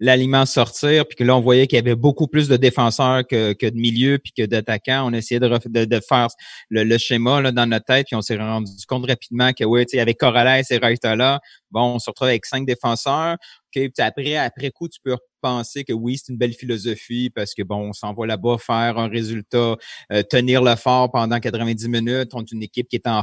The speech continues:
forme. Nous, avec, tu sais, veux, veux pas, même si c'était que de la pré-saison, on avait ce fardeau-là dans, sur nos épaules comme quoi on pouvait pas marquer de but puis que c'était dif-,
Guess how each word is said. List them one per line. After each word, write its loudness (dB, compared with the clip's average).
forme. 0
Nous, 2
avec, 2
tu -
sais, 0
veux, 0
veux 0
pas, 0
même 0
si -10
c'était -2
que 4
de 2
la 2
pré-saison, -2
on 0
avait 2
ce -4
fardeau-là -2
dans, -2
sur -10
nos -4
épaules 0
comme -4
quoi -2
on -4
pouvait -4
pas -2
marquer -4
de -8
but -6
puis -20
que -18
c'était -8
dif-, -12